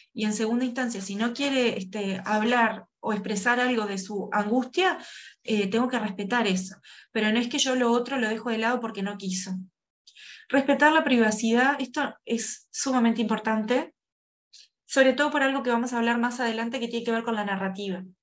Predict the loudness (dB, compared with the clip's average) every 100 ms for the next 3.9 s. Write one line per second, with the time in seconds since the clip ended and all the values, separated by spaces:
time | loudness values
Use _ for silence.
0 | _ -20 -20 -20 -20 -20 -20 _ 0 2
1 | 4 6 6 6 4 6 4 4 4 4
2 | 4 4 2 2 0 2 0 0 0 0
3 | 0 0 -2 -6 -6 -2 0 -2 -4